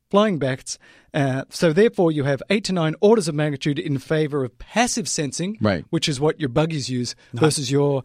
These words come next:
Speaker 3: not lidar.
Speaker 1: active sensing
Speaker 3: Yeah.
Speaker 1: that bats use.
Speaker 3: No, no lidar.
Speaker 2: So it's a, the, the whole answer to that question lies in evolution.
Speaker 1: I don't know really how we can extrapolate that, but that's good stuff.
Speaker 3: It says, it says Elon's on the right track,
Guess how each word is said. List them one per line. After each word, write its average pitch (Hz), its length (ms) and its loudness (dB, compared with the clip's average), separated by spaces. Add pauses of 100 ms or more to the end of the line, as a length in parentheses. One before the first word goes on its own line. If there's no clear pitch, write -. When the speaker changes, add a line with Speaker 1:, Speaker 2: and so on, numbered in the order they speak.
Speaker 3:
not 127 200 -8
lidar. 120 360 0
Speaker 1:
active 143 200 2
sensing 127 540 0
Speaker 3:
Yeah. 104 240 -10 (120)
Speaker 1:
that 143 160 -6
bats 123 320 -6
use. 117 360 -12
Speaker 3:
No, 117 220 -10 (200)
no 123 140 -6
lidar. 98 500 -8
Speaker 2:
So - 160 2
it's 98 140 -2
a, 87 180 -2
the, 92 300 -2
the - 160 -2
whole 120 500 0
answer 107 380 0
to 98 120 -4
that 90 220 -2
question 87 460 -2
lies 85 380 -2
in 80 180 -6
evolution. 85 680 -4 (1080)
Speaker 1:
I - 80 4
don't 226 160 2
know 180 120 2
really 156 340 0
how 143 180 -8
we 139 80 -2
can 131 160 -8
extrapolate 156 540 -8
that, 156 180 -6
but 139 100 -4
that's 170 280 0
good 214 320 2
stuff. - 380 2 (200)
Speaker 3:
It 147 160 -6
says, - 460 -2
it 170 140 -12
says 190 240 -2
Elon's 175 340 -2
on 147 140 -4
the 139 80 -2
right 131 200 -4
track, - 440 -12